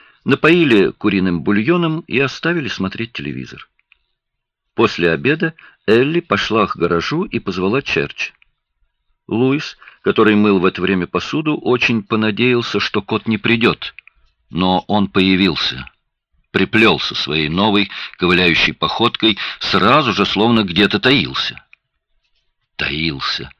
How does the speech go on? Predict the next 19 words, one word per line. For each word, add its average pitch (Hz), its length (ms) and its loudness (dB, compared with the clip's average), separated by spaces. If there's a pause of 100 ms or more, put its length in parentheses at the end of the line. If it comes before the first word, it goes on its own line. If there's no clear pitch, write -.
(600)
Это 123 200 0
слово 120 380 0
вспомнилось 113 800 0
ему 107 160 -2
сразу 71 500 -2
же. 69 200 -10 (1080)
«Черч!» - 600 0 (380)
крикнула 92 480 -2
Элли. 71 360 -2
«Привет, 175 580 2
Черч!» - 640 -2 (580)
Она 135 240 0
подняла 73 480 -2
кота 156 380 -4
и - 160 -6
прижала 110 480 -4
к 98 80 -16
груди. 57 400 -10 (1000)
Луис 92 500 0